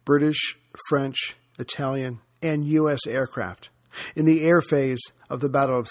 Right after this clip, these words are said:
San Miel, one of the first coordinated air-ground offensives in history. As the war ended, Mitchell was now the Chief of Air Service Group of Armies,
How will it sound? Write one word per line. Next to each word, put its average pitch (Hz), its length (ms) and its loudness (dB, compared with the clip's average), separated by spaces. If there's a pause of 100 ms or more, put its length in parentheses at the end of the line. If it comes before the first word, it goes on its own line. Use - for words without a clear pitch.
San 135 240 -4
Miel, 120 380 -6 (640)
one 160 160 6
of 143 100 2
the 139 120 2 (100)
first 165 320 2
coordinated 139 720 0 (160)
air-ground 143 580 2
offensives 113 640 -8 (240)
in 135 100 -6
history. - 440 -6 (880)
As 143 160 2
the 151 100 4
war 180 300 6
ended, 131 320 2 (400)
Mitchell 165 320 6
was 143 180 4
now 151 440 4
the 143 140 -4
Chief 160 300 2
of 135 140 2
Air 139 180 2
Service 113 400 -2 (300)
Group 147 200 2
of 143 140 2
Armies, 117 480 -2